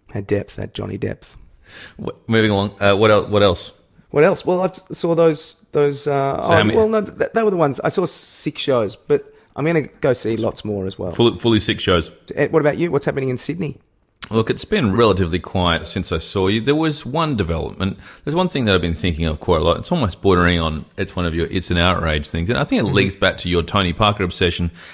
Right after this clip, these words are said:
Speaker 2: and how uninteresting it is for people that don't share the same attachment. What's been getting my goat a little bit is, um, people that think that the way they feel about the a-, your, an animal is the way you're going to feel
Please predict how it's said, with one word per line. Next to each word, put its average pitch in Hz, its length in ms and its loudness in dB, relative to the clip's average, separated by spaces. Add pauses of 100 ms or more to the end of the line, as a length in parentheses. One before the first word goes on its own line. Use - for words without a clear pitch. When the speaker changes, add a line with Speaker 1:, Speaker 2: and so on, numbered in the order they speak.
Speaker 2:
and 92 140 0
how 95 320 2
uninteresting 98 540 2
it 85 60 0
is 85 120 -2
for 95 100 -6
people 95 240 0
that 87 160 -2
don't 95 260 2
share 95 300 2
the 87 100 0
same 90 240 -2
attachment. 101 460 -4 (400)
What's 190 180 -10
been - 480 -4
getting 107 220 2
my 90 140 4 (100)
goat 98 300 4
a 95 60 -2
little 98 200 2
bit 82 240 -2 (180)
is, 87 280 -2
um, 80 320 -2 (420)
people 139 260 -2
that 113 140 -2
think - 420 -2
that 92 380 0
the 95 100 2
way 98 220 4
they 92 160 4
feel 98 300 -2
about 90 160 2
the 90 120 0
a-, 90 140 2
your, 95 220 0
an 90 100 0
animal 90 380 2
is 87 160 -2
the 92 80 2
way 90 260 4
you're 92 360 4
going 80 280 0
to 78 100 -10
feel - 420 -6